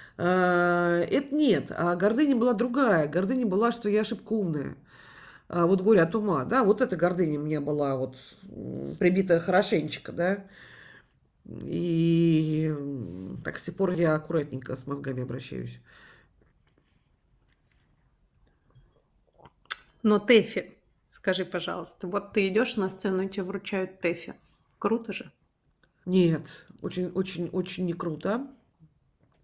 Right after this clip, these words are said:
Speaker 1: Очень не круто. Э, Наташа Ростова, наша общая подруга, а тогда она только-только начинала, она работала в «Новой газете».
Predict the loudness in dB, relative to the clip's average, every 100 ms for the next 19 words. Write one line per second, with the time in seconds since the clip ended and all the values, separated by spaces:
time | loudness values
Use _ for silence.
0 | _ -18 -4 -2 0 -2 -2 -4 -6 -6
1 | -10 -12 -20 -20 -20 -20 -20 _ _ _
2 | _ -20 -8 -2 0 0 2 2 0 -2
3 | -8 -14 -16 -16 -12 -4 -2 2 2 2
4 | 2 2 0 2 0 -2 -4 -4 -2 0
5 | 0 0 0 0 -2 -8 _ _ _ _
6 | -10 -6 -4 -2 2 2 2 0 -2 -6
7 | -6 -6 -6 -8 -8 -6 -2 0 0 0
8 | -2 -2 -4 -4 -4 -2 -2 -2 -2 -4
9 | -6 -8